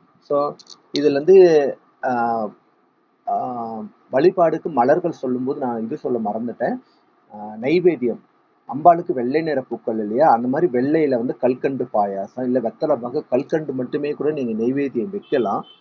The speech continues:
ஆ, அன்றைய தினம் குங்கும அர்ச்சனை பண்ணலாம். ஓகேங்களா? தாமரை தண்டு திரி போட்டு விளக்கு ஏத்தலாம். முக்கியமா தெரிஞ்சுக்குங்க, தானம், தானம், தானம்.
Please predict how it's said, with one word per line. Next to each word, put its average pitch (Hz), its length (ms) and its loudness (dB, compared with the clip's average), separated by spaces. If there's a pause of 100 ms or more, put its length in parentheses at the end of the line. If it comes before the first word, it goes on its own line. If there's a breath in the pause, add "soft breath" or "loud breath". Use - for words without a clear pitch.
(400)
ஆ, 123 380 0
அன்றைய 147 360 2
தினம் 165 260 -2
குங்கும 160 340 -2
அர்ச்சனை 117 400 -4
பண்ணலாம். 110 580 -4 (560)
ஓகேங்களா? 120 500 -2
தாமரை 160 420 2
தண்டு 127 280 -2
திரி 117 180 -2
போட்டு 120 260 -6
விளக்கு 117 380 -2
ஏத்தலாம். 104 460 -4 (1500)
முக்கியமா 156 420 0
தெரிஞ்சுக்குங்க, 131 840 -4 (460)
தானம், 135 580 0
தானம், 110 520 -4
தானம். 107 420 -4